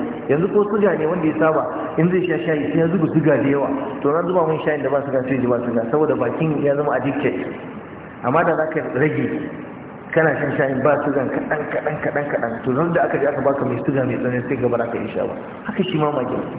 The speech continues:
So sun sabar mana ne, haka muke,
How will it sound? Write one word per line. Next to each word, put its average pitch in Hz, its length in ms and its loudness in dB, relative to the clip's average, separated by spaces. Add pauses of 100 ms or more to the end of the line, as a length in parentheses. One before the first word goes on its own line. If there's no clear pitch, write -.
(1160)
So 151 160 2
sun 180 180 2 (160)
sabar 190 380 2
mana 185 260 2
ne, 170 320 0 (640)
haka 175 240 2
muke, 143 640 0